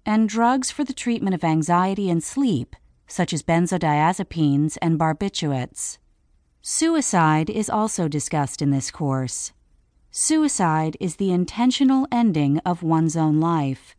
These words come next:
There are many risk factors for suicide, including having a previous history of attempted suicide,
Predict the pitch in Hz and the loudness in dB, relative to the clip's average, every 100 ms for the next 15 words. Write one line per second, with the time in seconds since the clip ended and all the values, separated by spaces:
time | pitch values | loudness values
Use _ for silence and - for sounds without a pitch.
0 | _ _ _ 180 185 180 185 214 233 185 | _ _ _ 0 2 2 2 2 2 0
1 | 208 240 - 170 143 - 147 - 151 - | -2 -4 -6 -6 -6 -6 -8 -6 -8 -4
2 | 151 143 - 143 135 135 - 175 170 - | -4 -4 -2 -2 -2 -4 -4 -2 -2 0
3 | 208 208 208 185 185 196 190 - 233 240 | 0 2 0 0 0 0 -2 -4 -2 0
4 | 254 254 - 240 - 208 190 180 185 - | 0 -2 -2 -4 -4 -4 -2 -2 -4 -4
5 | 233 254 240 - 170 143 139 147 135 135 | 0 2 0 -4 -4 -2 -2 -2 -2 -2
6 | 170 | -4